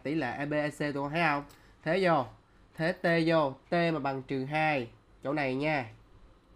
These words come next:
T bằng trừ hai. Thì thầy được là trừ ba.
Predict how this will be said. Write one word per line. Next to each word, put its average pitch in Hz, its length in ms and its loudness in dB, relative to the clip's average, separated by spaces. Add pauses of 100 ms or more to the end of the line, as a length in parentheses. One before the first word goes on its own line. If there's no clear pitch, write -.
(120)
T - 40 -8 (160)
bằng 135 180 -4
trừ 131 200 -2
hai. 135 420 -2 (1200)
Thì 135 260 0
thầy 131 140 -4
được 131 220 -4
là 131 160 -4
trừ 131 300 -4
ba. 135 480 -2